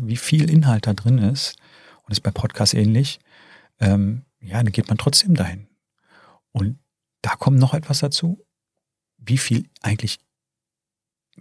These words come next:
Bildung in den Podcast steckt. Das darf man auch nicht vergessen. Es sind so viele Wissen, was die Podcaster damit transportieren, ähm, und, und man auch so viel lernen kann. Ich zum Beispiel habe fast mein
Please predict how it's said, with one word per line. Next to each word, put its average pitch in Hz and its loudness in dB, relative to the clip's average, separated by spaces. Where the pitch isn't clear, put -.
Bildung 143 2
in 90 -16
den 95 -8
Podcast - -10
steckt. - -12
Das - -20
darf - -16
man 107 -4
auch 117 0
nicht 143 -4
vergessen. 113 -8
Es 101 -10
sind 113 -4
so 170 2
viele 165 0
Wissen, 165 2
was 117 -6
die 127 -6
Podcaster 127 -2
damit 117 0
transportieren, 135 0
ähm, 117 -2
und, 123 -2
und 147 -2
man 107 -4
auch - -6
so 131 -2
viel 117 2
lernen 127 4
kann. 110 -2
Ich 113 -4
zum 139 0
Beispiel 131 0
habe 120 0
fast - -6
mein 127 0